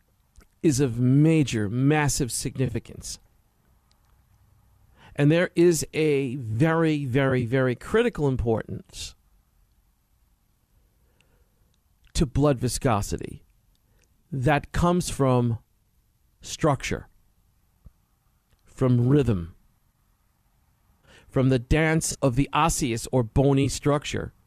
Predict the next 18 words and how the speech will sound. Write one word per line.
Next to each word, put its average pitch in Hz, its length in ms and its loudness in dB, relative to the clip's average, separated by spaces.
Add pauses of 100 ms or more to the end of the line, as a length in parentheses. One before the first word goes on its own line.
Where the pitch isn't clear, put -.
(380)
that's 147 180 0
supposed 156 400 2
to 147 140 2
affect - 600 -4 (300)
flow 151 500 2
of 139 180 -2
blood. 165 420 0 (920)
So 143 240 0
a 147 60 2
dimension 156 580 2
of 139 100 -2
hemodynamics, 147 1300 0 (1080)
termed 147 400 0
blood 156 200 2
viscosity, 131 560 -4
is 135 180 -4 (720)
seriously 170 1000 0
influenced 117 840 -4